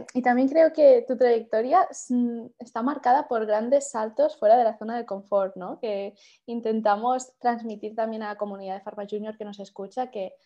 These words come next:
a veces tienes mucha pasión, estás en un sitio que estás cómodo, pero viene otra oportunidad que quizás te da miedo, pero si escuchas a tu corazón y sigues esta pasión,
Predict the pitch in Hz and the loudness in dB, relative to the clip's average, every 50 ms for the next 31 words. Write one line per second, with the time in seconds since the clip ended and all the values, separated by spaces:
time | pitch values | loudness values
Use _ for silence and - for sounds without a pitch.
0 | _ _ _ - 214 202 214 247 247 285 277 285 277 285 - 233 233 226 226 226 | _ _ _ -8 -6 -6 -4 -2 2 4 4 4 4 0 -4 -6 -6 -6 -8 -10
1 | 226 226 220 254 240 226 214 - - - 233 233 240 240 226 226 220 214 220 226 | -12 -10 -10 -8 -8 -8 -8 -8 -6 -6 -4 -4 -4 -6 -8 -8 -8 -6 -6 -8
2 | 226 226 226 214 233 226 226 214 214 - 214 214 - - 214 202 208 247 302 320 | -8 -8 -6 -6 -4 -4 -4 -8 -8 -10 -10 -10 -4 -2 0 0 0 2 2 2
3 | 277 - 220 202 196 208 208 214 233 226 226 226 220 214 214 208 214 208 208 208 | 2 2 0 0 0 0 -2 -2 -2 -4 -2 -2 -2 -2 -2 -6 -10 -10 -8 -4
4 | 202 202 202 208 214 214 214 - _ _ _ _ _ - 214 208 - - _ - | 0 2 4 4 4 2 0 -6 _ _ _ _ _ -6 -6 -6 -8 -14 _ -18
5 | - 220 - 208 208 - - 254 247 233 226 220 220 220 240 240 240 240 214 208 | -10 -8 -6 -6 -4 0 4 4 4 4 2 -2 -2 -2 -2 0 0 2 4 6
6 | 196 190 208 - 214 196 - 214 208 247 254 262 254 247 220 214 190 190 190 - | 6 6 4 0 -8 -10 -10 -8 -4 -2 -2 -2 -2 0 0 0 -2 -2 -4 -4
7 | - 208 208 202 202 202 190 196 - 208 202 214 220 226 220 - 226 220 220 196 | -2 0 0 0 0 -2 -6 -10 -10 -8 -6 -6 -6 -8 -2 -2 -2 0 0 -4
8 | - - - 233 226 269 330 349 | -6 -2 2 4 6 6 6 4